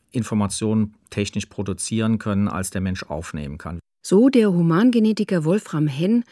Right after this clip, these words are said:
Speaker 2: vom Universitätsklinikum des Saarlandes. Für ihn sind die Fragen mit dem vorläufigen Verbot von gesundheitsrelevanten Genanalysen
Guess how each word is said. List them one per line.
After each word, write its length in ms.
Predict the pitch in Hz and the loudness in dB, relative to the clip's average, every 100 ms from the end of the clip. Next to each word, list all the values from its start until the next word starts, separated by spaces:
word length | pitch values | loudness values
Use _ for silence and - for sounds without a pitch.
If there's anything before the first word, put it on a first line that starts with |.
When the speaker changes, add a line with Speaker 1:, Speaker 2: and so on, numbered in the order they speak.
| - - _ | -20 -20 _
Speaker 2:
vom 280 | - 160 | -6 -6
Universitätsklinikum 1120 | - 160 156 143 143 - 170 - 151 151 - 151 | 0 2 2 0 -4 -4 -6 0 2 2 0 -2
des 140 | 147 | -2
Saarlandes. 680 | - 123 120 113 - - - _ _ _ _ _ _ _ _ _ _ _ | -2 -2 -2 -4 -4 -8 -10 _ _ _ _ _ _ _ _ _ _ _
Für 160 | - | -4
ihn 240 | - 285 311 | 4 8 8
sind 180 | 202 185 | 4 0
die 80 | |
Fragen 420 | 160 170 196 214 175 | -2 2 2 4 4
mit 200 | 160 160 | 4 0
dem 120 | 156 | -2
vorläufigen 640 | - 190 185 170 170 165 | 0 0 2 2 0 -4
Verbot 580 | 151 151 - 170 214 - | -2 -4 0 4 4 2
von 200 | - 175 | -2 -2
gesundheitsrelevanten 1000 | 160 160 196 196 175 180 170 165 170 165 | 0 0 0 0 -2 2 4 4 2 0
Genanalysen 880 | 151 185 - 175 170 165 175 165 160 | 2 2 4 0 0 2 2 2 0